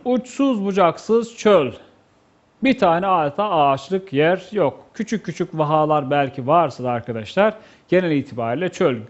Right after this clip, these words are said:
Kızgın kumların üzerinde, kızgın güneşin altındasınız. Yani iklimi yumuşatacak bir deniz iklimi yok ya da ne bileyim ağaçlar yok. Yılda bir kere bile yağmur yağmaz. Birkaç yıl yağmurun hiç yağmadığı olur.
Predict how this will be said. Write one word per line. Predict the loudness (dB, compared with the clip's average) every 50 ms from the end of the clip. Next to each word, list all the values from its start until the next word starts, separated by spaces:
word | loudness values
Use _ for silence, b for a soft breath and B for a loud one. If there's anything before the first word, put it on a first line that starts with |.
| -16 -4
Kızgın | 0 0 0 0 0 -2 -2 -2
kumların | -2 -2 -2 0 0 0 2 2 2 2 0
üzerinde, | -2 -4 -4 -4 -4 -4 -4 -4 0 2 4 4 4 0 B B B B B B
kızgın | 2 2 2 2 2 -2 -2 0 0
güneşin | 0 0 0 -2 -2 -4 -2
altındasınız. | 0 0 0 0 -2 -4 -6 -6 -6 -8 -8 -6 -2 0 2 2 2 0 -4 B B B B B B B
Yani | B 2 2 2 2 2
iklimi | 0 -2 -2 -2 -2 0 0 0
yumuşatacak | 0 -2 -2 -2 -2 -4 -4 -2 -4 -4 -4 -2 -2
bir | -2 0 2
deniz | 2 2 2 2 0 -2 -6 -16 -12 -8
iklimi | -6 -6 -6 -4 -2 0 0 2
yok | 2 2 0 0 0 -2
ya | -4 -2
da | -2 -2
ne | -2 -2
bileyim | -4 -4 -4 -6 -6 -8 -6 -2
ağaçlar | 0 2 2 2 0 -2 -2 -2 0 0
yok. | 0 0 0 0 0 -2 -6 -8
Yılda | -2 2 4 4 4 4 2 0 0 0 -2
bir | -4 -2 -2
kere | 0 0 0 0 0 -2
bile | -2 0 0 2 2 0 -2 -6 B B B B B
yağmur | 2 4 4 4 2 0 -4 -4
yağmaz. | -2 0 2 2 2 2 2 0 0 -2 -2 -6 B B B B B
Birkaç | -6 -4 0 2 2 2 2 0 -2
yıl | -2 0 2
yağmurun | 2 4 4 2 2 -2 -4 -4
hiç | -4 -4 -4 0 2
yağmadığı | 2 4 4 2 0 -4 -4 -4
olur. | -4 -4 -4 -6 -10